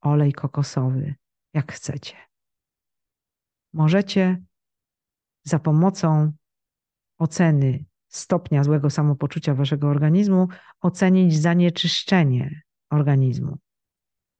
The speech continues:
No i patrzcie także na to, czy wasz język jest obłożony. Możecie powziąć informacje o stopniu zanieczyszczenia w zależności od rodzaju i grubości nalotu.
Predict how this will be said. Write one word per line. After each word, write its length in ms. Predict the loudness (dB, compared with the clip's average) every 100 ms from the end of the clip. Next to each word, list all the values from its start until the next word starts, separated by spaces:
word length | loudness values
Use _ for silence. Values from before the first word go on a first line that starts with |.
| _ _ _ _ _ -2
No 200 | 2 4
i 240 | 4 2 -2 _ _ _
patrzcie 420 | -6 -6 -4 -4
także 500 | -2 -2 0 2 2
na 500 | 2 2 2 0 -2 -6 _ _
to, 240 | 0 0 -2
czy 300 | -4 0 0
wasz 260 | -2 -2
język 300 | 2 2 0
jest 140 | -4 -4
obłożony. 800 | -2 0 0 0 2 0 0 -4 _ _ _ _ _ -20 -20 -20 _
Możecie 640 | -2 0 -2 0 0 2 -2 _ _ _ _ _ _ _
powziąć 460 | -2 2 2 2
informacje 880 | 0 0 0 2 0 -2 -2 0 0 -2
o 220 | 0 0
stopniu 380 | -2 -6 0 0
zanieczyszczenia 760 | 2 0 -2 -6 -2 0 2
w 40 | 0
zależności 580 | 0 0 0 -2 0
od 120 | 0 2
rodzaju 520 | 0 0 0 2 0
i 40 |
grubości 540 | 0 0 -2 -4 -4 -2
nalotu. 680 | 0 -2 -4 -4 -4 -4